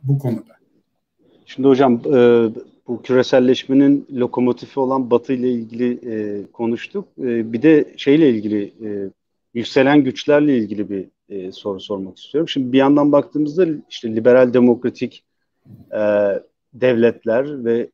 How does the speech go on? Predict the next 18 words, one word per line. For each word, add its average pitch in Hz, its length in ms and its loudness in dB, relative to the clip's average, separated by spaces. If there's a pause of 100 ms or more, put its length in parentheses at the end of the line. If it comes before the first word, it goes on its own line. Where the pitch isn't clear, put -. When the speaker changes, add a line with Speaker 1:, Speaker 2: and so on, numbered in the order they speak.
(100)
Speaker 2:
kurumlar 120 460 -2
mülteci 135 460 0
akımları, 131 640 2 (200)
e, 110 260 -6
karşısında 117 880 -4 (180)
işte 113 180 -8
az 117 120 -6
önce, 117 260 -2 (380)
e, 117 180 -10
çokça 113 440 -4
bahsettiniz, 123 720 0 (460)
a-, 113 260 0
adeta 139 320 4
alarma 165 420 6
geçmiş - 480 0
durumda. 120 360 -2
Bir 156 60 4
yandan, 151 520 2